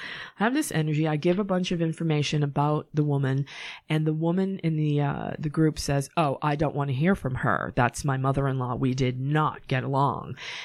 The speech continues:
And I said, "Well, I know that because I can feel this really strong energy. And actually,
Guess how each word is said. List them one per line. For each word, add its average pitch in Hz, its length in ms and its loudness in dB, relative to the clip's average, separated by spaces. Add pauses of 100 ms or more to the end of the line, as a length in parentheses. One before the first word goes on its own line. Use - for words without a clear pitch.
(120)
And 165 140 0
I 165 60 4
said, 165 200 0
"Well, 165 140 0
I 175 100 2
know 185 320 2
that 156 240 -2
because 147 300 0
I 147 60 4
can 147 180 -2
feel 165 240 4
this 165 200 -4
really 151 280 0
strong 143 380 -2
energy. 147 600 0
And 156 640 0 (340)
actually, 147 1000 0